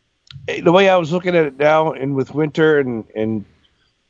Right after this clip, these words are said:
Speaker 2: the likelihood that it's gonna slip out of my pocket because I find myself wearing sweatpants a lot now, I wonder why.
Speaker 1: <laughs>
Speaker 2: And, you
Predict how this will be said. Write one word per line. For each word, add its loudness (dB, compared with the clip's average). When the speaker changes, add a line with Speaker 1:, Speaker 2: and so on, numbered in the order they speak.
Speaker 2:
the 8
likelihood 0
that -6
it's -10
gonna 0
slip -4
out 6
of 2
my 0
pocket 0
because -6
I -2
find 2
myself -2
wearing 0
sweatpants -4
a 0
lot 0
now, 2
I 0
wonder -2
why. 4
Speaker 1:
<laughs> 4
Speaker 2:
And, 4
you -12